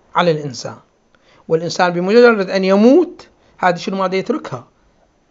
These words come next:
ما إلى حقيقة، هي مو داخلة فيه في تركيبته. عندك أشياء بإمكانك شنو ماذا أن أنت تصنعها، هذه هي التي داخلة في تركيبتك، وهي شنو ماذا لا تنفصل عنك،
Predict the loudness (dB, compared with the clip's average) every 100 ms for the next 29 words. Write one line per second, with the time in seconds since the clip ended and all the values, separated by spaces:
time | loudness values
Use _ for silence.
0 | _ -6 -2 -2 -4 -8 -10 -10 -12 -10
1 | -6 -2 0 0 0 0 -2 -4 -6 -10
2 | -10 -12 -8 -8 -8 -12 -12 -14 -20 _
3 | _ _ _ _ _ _ _ _ _ _
4 | _ _ _ _ _ _ 0 2 2 2
5 | 2 4 6 8 8 2 -12 _ -4 -2
6 | -2 2 4 6 4 2 0 -2 2 2
7 | 0 0 0 0 -2 0 0 0 2 2
8 | 4 2 0 -8 -14 2 4 4 4 4
9 | 2 -2 -2 0 0 -2 -8 -10 -10 -12
10 | -12 -16 -16 _ -20 -20 _ _ _ _
11 | _ _ _ _ _ _ -8 -4 -2 -2
12 | -2 -4 -4 -4 -4 -6 -8 -12 -12 -12
13 | -12 -12 -14 -18 _